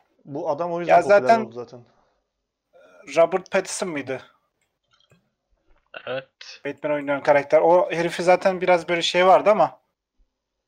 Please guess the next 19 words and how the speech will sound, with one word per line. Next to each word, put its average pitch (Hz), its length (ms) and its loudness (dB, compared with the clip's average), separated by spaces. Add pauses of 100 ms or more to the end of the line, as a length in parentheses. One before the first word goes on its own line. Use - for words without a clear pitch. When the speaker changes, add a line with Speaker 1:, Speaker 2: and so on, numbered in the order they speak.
(760)
Speaker 2:
sevmeyenler 160 640 -2
çoktu - 300 -4
ama 196 260 -2
bi-, 160 120 -16
şimdi 160 460 -12 (160)
bu 151 160 -12
trailer'ı 156 320 -2
gördükten 151 360 -6
sonra 175 140 -6
Speaker 1:
Ya. 147 60 -6
Speaker 2:
zaten 139 300 -4
millet 147 540 -8
Speaker 1:
Zaten 185 600 -10
ben 170 100 -8
Speaker 3:
Yok, 180 40 2
Speaker 1:
onu 180 100 -2
Speaker 3:
yok. 147 100 -6
Speaker 1:
anlamıyorum 143 380 -2
ya. 127 60 -20